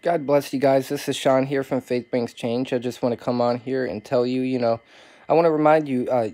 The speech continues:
and, and maybe I don't have to remind you, but, and for the sake of the Spirit, you know, uh, that you have enemies, just like David. You, you have enemies, child of God. You have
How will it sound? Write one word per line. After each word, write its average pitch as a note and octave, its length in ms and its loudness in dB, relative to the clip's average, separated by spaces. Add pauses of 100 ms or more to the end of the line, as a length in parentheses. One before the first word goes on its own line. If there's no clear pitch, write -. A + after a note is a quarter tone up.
(240)
and, B2+ 180 -2
and C3 240 -4 (100)
maybe E3+ 300 2
I - 20 6
don't E3+ 180 2
have F3 200 0
to C#3+ 100 -2
remind A#2 320 0
you, A2+ 80 -6
but, A#2+ 280 0 (920)
and C#3+ 260 -2
for D3+ 120 -4
the C3+ 100 -2
sake C3 240 -2
of C3+ 60 -2
the A#2+ 80 -2
Spirit, C3+ 480 -6 (100)
you A2+ 100 -10
know, G2+ 200 -2 (680)
uh, B2+ 120 0
that B2 120 -4
you D#3 160 -4
have F3 320 4
enemies, C3+ 480 -2
just - 260 -4
like C#3 200 2
David. C3 380 -2
You, C3 320 -4
you D3+ 200 -4
have D3 300 4
enemies, C3 360 -2
child A2+ 300 -2
of G#2+ 80 -8
God. G#2 320 -2
You B2 120 -2
have C#3+ 200 2